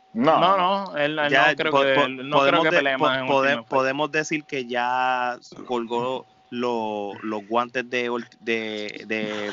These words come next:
Speaker 3: Mixed Martial Arts.
Speaker 1: Bueno, y si no los colgó, este, es un coge
Speaker 2: Lo-,
Speaker 1: galleta, o sea, porque
Speaker 2: pues las
Speaker 1: realmente
Speaker 2: pelas que cogió ya lo ayudaron a,
Speaker 1: las
Speaker 2: a
Speaker 1: dos
Speaker 2: decidir.
Speaker 1: pelas que cogió, o sea, ni siquiera, eh, las dos peleas no fueron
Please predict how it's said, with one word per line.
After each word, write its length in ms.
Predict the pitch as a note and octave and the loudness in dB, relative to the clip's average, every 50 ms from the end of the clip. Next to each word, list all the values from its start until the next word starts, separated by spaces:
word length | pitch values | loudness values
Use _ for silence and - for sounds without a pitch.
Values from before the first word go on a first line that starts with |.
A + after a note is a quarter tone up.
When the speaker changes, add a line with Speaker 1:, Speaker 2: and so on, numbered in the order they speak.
| G#2 | -6
Speaker 3:
Mixed 260 | A2 A#2 A2+ - - B2 | -6 -8 -8 -8 -2 0
Martial 340 | B2 B2 - C#3 C3+ B2 | 0 0 2 0 0 2
Arts. 300 | A2 F#2 - _ - - _ _ | 0 0 -2 _ -16 -20 _ _
Speaker 1:
Bueno, 380 | - C3+ A#2+ A2 B2 C#3 D#3+ D#3+ | 0 2 6 6 6 6 4 2
y 40 | C#3 | 0
si 120 | C#3+ B2+ | 0 0
no 140 | A#2+ B2 B2+ | 0 0 0
los 100 | C#3 C#3 | -2 -2
colgó, 580 | - - D3+ C#3+ C#3 C3 C#3 D3 D#3+ E3+ D#3+ C3+ | -2 -4 -4 -4 -2 -2 -2 -2 -2 -4 -6 -8
este, 580 | C3+ C3 _ - C3 B2 B2 A#2+ A#2+ A#2 A2 A#2+ | -10 -14 _ -10 -8 -6 -6 -6 -8 -8 -8 -10
es 80 | C3+ | -10
un 140 | C#3 C3+ A2+ | -10 -12 -12
coge 200 | - C#3 C3+ C#3+ | -6 -2 2 2
Speaker 2:
Lo-, 100 | D#3 D3+ | 2 2
Speaker 1:
galleta, 540 | B2 A#2 B2 C#3+ D3+ - C#3+ A#2 A#2 A#2 - - | 2 -2 -6 -10 -8 -6 -4 -6 -6 -6 -10 -12
o 20 | |
sea, 200 | - D#3+ B2+ A#2+ | -6 -2 -2 -2
porque 200 | G#2 - A2+ - | -4 -6 -16 -6
Speaker 2:
pues 120 | - D#3 D#3 | -4 0 4
las 160 | D#3+ D#3 C#3+ | 4 4 4
Speaker 1:
realmente 240 | A2+ A#2+ D#3+ F3 F#3+ | 4 2 2 4 4
Speaker 2:
pelas 180 | G3 G3 F#3+ - | 4 4 4 4
que 140 | F#3+ F#3+ - | 2 0 2
cogió 720 | F#3 F#3 E3 E3+ F#3+ G#3 G3 F3 D#3+ D#3 D3+ D3 - - | 4 2 4 4 4 4 6 4 4 2 0 -2 -4 -8
ya 300 | C#3+ C3+ C3+ C3+ C3 C3+ | -8 -2 0 2 2 2
lo 260 | C#3 C#3+ C#3 C#3 C3+ | 4 4 4 6 4
ayudaron 600 | C3+ C3+ C3+ C3 B2+ C3 C3+ C3 C3 C3+ B2+ B2+ B2 | 4 2 0 -2 -4 0 0 0 0 0 -2 -6 -8
a, 200 | B2 A#2 A#2 A2+ | -10 -8 -8 -8
Speaker 1:
las 240 | A#2 A#2 A2+ A2+ | -6 -4 -4 -4
Speaker 2:
a 40 | B2+ | -4
Speaker 1:
dos 100 | C3 C3+ | -4 -4
Speaker 2:
decidir. 260 | A#2+ A#2 - C#3+ C3 C#3 | -4 -6 -6 -4 -2 -2
Speaker 1:
pelas 200 | C#3 D3 D3 C#3 | 0 -2 -2 -4
que 200 | - D3+ C#3 C3+ B2+ _ _ - | -4 -8 -8 -10 -10 _ _ -14
cogió, 460 | - C3 B2 B2 B2 A#2+ B2 C#3 D3 | -10 -8 -8 -8 -6 -8 -8 -6 -8
o 40 | D3+ | -10
sea, 300 | - D3+ C3+ B2 A#2+ A2+ | -8 -8 -6 -6 -6 -8
ni 160 | A2 A2+ A2+ | -10 -16 -20
siquiera, 460 | _ - A2 F#2+ - A2+ A#2 B2 B2 - _ - | _ -16 -18 -14 -10 -8 -6 -6 -8 -10 _ -18
eh, 200 | B2+ A#2+ A#2+ A#2 G#2+ | -12 -12 -12 -12 -10
las 180 | A#2+ A#2+ A2+ G#2+ | -10 -10 -8 -8
dos 100 | A#2 - | -12 -14
peleas 300 | - - C3+ C3+ C3+ C#3 | -10 -10 -6 -6 -6 -6
no 140 | C#3 C3+ C3 | -6 -8 -14
fueron 400 | - C#3 C3+ C#3+ C#3+ C#3+ C#3+ | -10 -10 -10 -10 -10 -14 -16